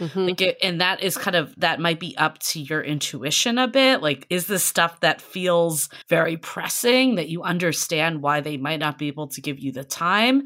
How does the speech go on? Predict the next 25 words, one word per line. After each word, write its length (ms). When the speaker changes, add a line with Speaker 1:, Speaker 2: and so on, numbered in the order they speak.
Speaker 2:
Back 280
to 120
the 80
example 460
of 100
finishing 400
school, 380
for 200
instance, 600
if 160
they 200
are 200
wrapping 440
up 160
papers 640
and 160
doing 240
stuff 220
that 80
have 200
very 240
time 440
commitments 640
on 340
them, 400